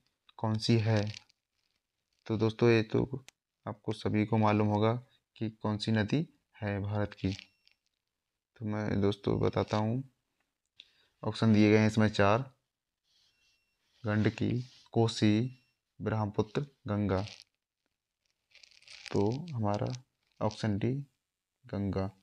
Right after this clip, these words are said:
भारत की सबसे लंबी नदी गंगा है। नेक्स्ट क्वेश्चन की तरफ लेके चलते हैं दोस्तों। क्वेश्चन नंबर सिक्स, भारत की सबसे चौड़ी नदी कौन सी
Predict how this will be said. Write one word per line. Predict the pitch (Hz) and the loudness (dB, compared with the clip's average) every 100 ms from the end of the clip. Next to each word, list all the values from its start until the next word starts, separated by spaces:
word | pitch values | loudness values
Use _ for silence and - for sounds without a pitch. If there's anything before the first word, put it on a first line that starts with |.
| _ _ _ _ _ - - - - - - - - | _ _ _ _ _ -20 -20 -20 -18 -16 -16 -16 -10
भारत | 107 104 | -8 -8
की | - 120 | -8 -6
सबसे | 107 - | -6 0
लंबी | 104 98 110 | 2 4 4
नदी | 107 - 170 - - | 2 2 0 -2 -10
गंगा | - 101 101 104 | -2 4 4 4
है। | 101 104 - _ _ _ _ - | 0 -4 -10 _ _ _ _ -10
नेक्स्ट | 104 107 | -8 -4
क्वेश्चन | - 104 107 | -2 0 2
की | |
तरफ | 107 110 | 2 2
लेके | 107 107 | 2 2
चलते | 107 113 107 | 0 -2 0
हैं | |
दोस्तों। | 107 110 - 123 - _ _ _ _ _ _ _ _ _ _ _ _ _ _ _ _ _ _ _ _ | 0 -2 -4 -8 -8 _ _ _ _ _ _ _ _ _ _ _ _ _ _ _ _ _ _ _ _
क्वेश्चन | - 120 - | -6 -4 0
नंबर | 113 117 151 | 2 2 0
सिक्स, | - 117 - - - _ - _ _ - | 2 0 0 -12 -16 _ -20 _ _ -8
भारत | 101 113 135 143 147 - | -4 2 4 4 0 -4
की | 117 123 | -2 0
सबसे | - 117 - 127 127 | -2 -4 2 4 4
चौड़ी | 127 113 113 127 | 6 6 8 8
नदी | 117 110 120 127 - | 6 4 2 2 0
कौन | 113 120 131 | 2 2 -2
सी | 123 - 110 135 | -4 2 2 2